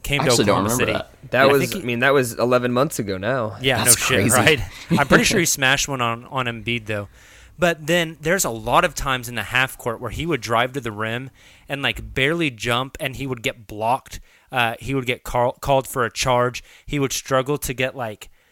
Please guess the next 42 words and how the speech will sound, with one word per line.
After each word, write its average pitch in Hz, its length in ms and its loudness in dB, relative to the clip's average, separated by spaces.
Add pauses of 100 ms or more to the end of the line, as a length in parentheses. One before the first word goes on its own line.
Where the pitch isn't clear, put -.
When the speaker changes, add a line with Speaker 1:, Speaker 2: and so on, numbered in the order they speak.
(240)
Speaker 1:
he 156 160 0
wouldn't 190 260 4
use 175 220 0
his 151 160 -2
athleticism, 123 680 0
and 117 140 -8
he 131 80 -4
wouldn't 147 260 -4
get 143 200 -4
up 151 240 -6
above 120 440 -4
the 117 80 -8
rim, 113 380 -6 (360)
and 135 200 -2
his 135 220 -4
finishing 135 460 -4
was 117 140 -4
very 113 280 -2
poor. 123 460 -2
I 139 120 -2
think 151 200 -8
the 131 80 -6
next 127 220 -2
step - 200 -6
for 117 120 -10
him, 139 160 -6
we've 135 200 -6
seen, 156 400 -2 (280)
I 123 60 -4
think 175 160 -4
that 180 120 0
step 147 240 -2
back 123 220 -4
three 127 260 -4
is 101 140 -8
real. 107 240 -6
I 95 60 -8
think 143 180 -10
the 139 80 -4
stroke - 400 -2
is 104 120 -8
real. 101 320 -10